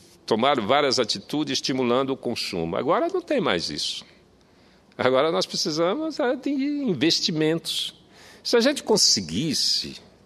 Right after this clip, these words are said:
fazer uma regra que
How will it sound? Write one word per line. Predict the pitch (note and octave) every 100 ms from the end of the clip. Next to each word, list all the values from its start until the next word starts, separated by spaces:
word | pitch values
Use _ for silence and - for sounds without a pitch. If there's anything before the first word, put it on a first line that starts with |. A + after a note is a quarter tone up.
| _ _ _ - _ _
fazer | A2 A2 C3 D#3
uma | D#3+ A2+
regra | F#2 G#2 C#3+ C#3+ F2+ E2 C#2+ - - - _ _ - - - - - - - _ - _ _ _ _ -
que | F3 A3+ A3+